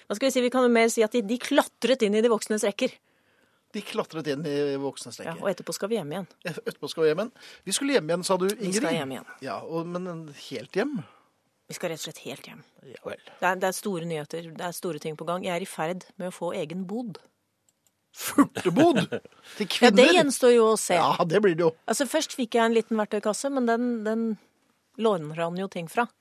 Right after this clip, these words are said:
Speaker 1: Så den er liksom ikke helt min. Og nå
Speaker 2: Nei.
Speaker 1: er jeg i ferd med å få bod. Altså, i disse dager legger de drift, eh, siste hånd på verket.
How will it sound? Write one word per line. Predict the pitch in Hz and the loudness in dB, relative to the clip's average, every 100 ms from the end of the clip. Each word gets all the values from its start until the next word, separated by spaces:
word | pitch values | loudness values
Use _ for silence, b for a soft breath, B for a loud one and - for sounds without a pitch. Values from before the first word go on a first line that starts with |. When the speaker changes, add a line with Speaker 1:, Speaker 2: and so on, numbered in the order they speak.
| _ _ _ - b b b b b b | _ _ _ -20 b b b b b b
Speaker 1:
Så | - 208 | -4 0
den | 202 | 2
er | 190 | 2
liksom | 196 - 190 | 0 -4 -6
ikke | 196 | -6
helt | 175 170 - | -6 -6 -4
min. | 214 220 - | -4 -4 -4
Og | 220 | -2
nå | 202 143 | -2 -2
Speaker 2:
Nei. | 135 147 | -2 -4
Speaker 1:
er | 170 147 | -4 -6
jeg | 202 | -10
i | |
ferd | - 180 190 _ - | -10 -12 -12 _ -14
med | 202 | -10
å | |
få | 226 | -8
bod. | 233 294 - - _ _ _ | -8 -10 -14 -20 _ _ _
Altså, | 214 247 | -4 -2
i | 240 | 0
disse | 247 220 | -2 2
dager | 233 185 214 | 2 2 0
legger | 180 185 202 | 0 -2 -4
de | 185 | -6
drift, | 196 - - | -8 -10 -8
eh, | 202 220 | -6 -4
siste | 220 - 190 | -4 -4 -6
hånd | 175 | -4
på | 202 | -4
verket. | 170 - 339 | -4 -4 -8